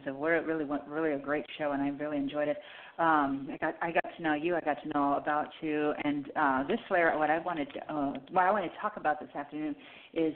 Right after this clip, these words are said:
uh, I wanna ask you some things about your heritage because you really got me intrigued, and I wanted to ask, do you feel like your, your heritage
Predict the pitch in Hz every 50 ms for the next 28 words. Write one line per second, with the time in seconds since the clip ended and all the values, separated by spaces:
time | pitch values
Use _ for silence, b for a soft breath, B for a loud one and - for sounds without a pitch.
0 | - 175 156 147 131 - - - 226 277 330 339 269 226 220 - - 233 202 -
1 | 196 196 175 180 185 160 160 151 151 147 143 147 - 151 147 - - 160 160 165
2 | 156 - 156 131 - 165 156 - 156 139 151 156 143 143 170 220 254 277 262 -
3 | 233 226 - 202 190 185 175 - - - 156 127 131 131 - 165 170 196 220 254
4 | 262 233 202 - - 175 170 - - - 175 180 240 311 302 - - - 220 214
5 | 160 - - - B B B B B - 165 156 - - 202 202 - - - -
6 | - - 185 170 185 214 208 - - 208 208 208 202 - - - 139 131